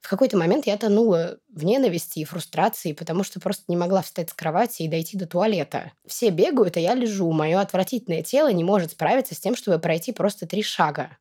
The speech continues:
А потом я поняла, что тело делает меня живой.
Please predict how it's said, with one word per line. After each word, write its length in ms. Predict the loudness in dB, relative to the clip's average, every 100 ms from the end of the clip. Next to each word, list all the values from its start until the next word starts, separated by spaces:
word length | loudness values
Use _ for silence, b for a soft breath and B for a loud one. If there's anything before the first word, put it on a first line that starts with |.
| _
А 120 | -6 -4
потом 480 | 2 4 4 2 -2 -10
я 180 | -2 -2
поняла, 420 | 0 0 2 2 -2 _ -18
что 240 | -12 -8
тело 300 | -2 0 0
делает 380 | 2 2 2 -2
меня 440 | -2 0 0 -2 -4 _ _ _ _ -10
живой. 560 | -6 -4 -2 -4 -8